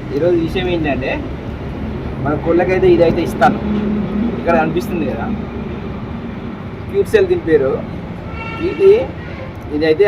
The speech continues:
actually మనుషులకి, but నేనైతే నాలుగు రోజుల కంచెల్లి మన కోడిపుంజికి అయితే ఇస్తున్నాను. ఎందుకంటే కోడిపుంజి హెల్దీగా లేదు. ఈ-,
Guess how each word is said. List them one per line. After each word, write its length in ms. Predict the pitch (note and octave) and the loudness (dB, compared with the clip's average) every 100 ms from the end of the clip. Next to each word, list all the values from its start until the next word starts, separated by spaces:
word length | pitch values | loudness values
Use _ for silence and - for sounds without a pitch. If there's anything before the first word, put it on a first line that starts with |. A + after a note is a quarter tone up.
| F3 | 6
actually 300 | D#3 F#3+ G3+ E3+ | 6 0 0 0
మనుషులకి, 420 | D#3 F3 E3+ D3 G#3+ - - - | 0 0 0 0 -2 -4 -12 -4
but 100 | D3 D#3+ | -4 0
నేనైతే 280 | D#3+ D#3+ F3+ E3 | 0 2 2 4
నాలుగు 180 | D3+ D#3+ | 4 4
రోజుల 140 | D#3+ | 0
కంచెల్లి 280 | D#3+ D#3+ E3 D#3+ | -2 -4 -6 -4
మన 100 | D3+ C#3+ | -4 -4
కోడిపుంజికి 380 | C#3+ C#3 D3+ D3 C#3+ | -4 -4 -4 -4 -4
అయితే 100 | C3+ | -6
ఇస్తున్నాను. 380 | - C3+ A2+ A#2 - - - - - | -12 -12 -12 -14 -16 -18 -18 -18 -10
ఎందుకంటే 340 | B2+ D3 D#3+ F3 E3+ D3 C3 | -4 -2 4 6 6 4 2
కోడిపుంజి 360 | D3+ C#3 E3 D#3+ | -2 0 0 2
హెల్దీగా 280 | C#3+ D3+ D#3 D3 | 2 2 2 4
లేదు. 180 | C3 B2+ - - - - - - B2 | 4 0 -6 -12 -20 -20 -20 -16 -8
ఈ-, 140 | B2+ | -6